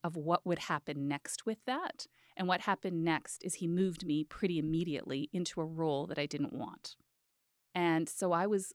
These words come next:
upset 'cause I thought, "I'm moving into a whole other area. I'm moving into technology I don't know, and we're gonna be working with people who don't know me. And now I'm in a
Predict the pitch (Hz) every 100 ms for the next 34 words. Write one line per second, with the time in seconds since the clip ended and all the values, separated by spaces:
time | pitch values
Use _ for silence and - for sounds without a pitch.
0 | - 165 - - 180 143 - - 175 165
1 | 160 170 156 - _ _ _ _ _ _
2 | - 165 165 202 208 208 185 175 175 170
3 | - 147 139 147 160 156 165 156 - 165
4 | 170 170 180 185 185 180 - 160 156 -
5 | 160 160 151 160 175 214 190 - 185 170
6 | 170 165 185 202 160 156 151 220 - _
7 | _ _ _ _ _ 190 180 180 180 175
8 | 175 165